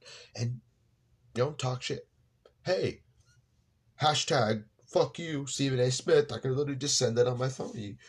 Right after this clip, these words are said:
get away with it. You go up to someone in public, "Hey, fuck you." Everybody's just gonna look at you like, "What the fuck are you?" People are gonna look at you like, "What the hell's wrong with this guy?" Or,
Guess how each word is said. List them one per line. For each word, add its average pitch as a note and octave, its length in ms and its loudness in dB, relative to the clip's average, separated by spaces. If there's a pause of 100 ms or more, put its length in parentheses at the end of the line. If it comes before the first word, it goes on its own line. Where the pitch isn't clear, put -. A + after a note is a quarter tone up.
(1400)
get B2+ 120 6
away D3+ 200 6
with D#3+ 160 -6
it. - 200 0 (360)
You C3 160 2
go C#3 200 2
up C#3 140 0
to B2+ 80 -4
someone B2 380 0
in A2+ 160 -4
public, B2+ 420 -2
"Hey, B2+ 300 -6
fuck - 440 -12
you." G2 280 -8 (520)
Everybody's F#2+ 460 -6
just - 180 -12
gonna C2+ 120 -12
look D2 160 -14
at - 180 -12
you C#2 80 -20
like, - 100 -20
"What - 140 -20
the - 60 -20
fuck - 340 -18
are - 60 -14
you?" - 100 -18 (320)
People - 260 -18
are A#1+ 40 -18
gonna - 160 -14
look B2+ 140 -6
at - 200 -6
you - 100 -12
like, - 100 -12
"What - 160 -20
the - 60 -16
hell's F2 200 -12
wrong A2 160 -6
with - 100 -20
this - 80 -14
guy?" - 120 -12
Or, D2+ 300 -16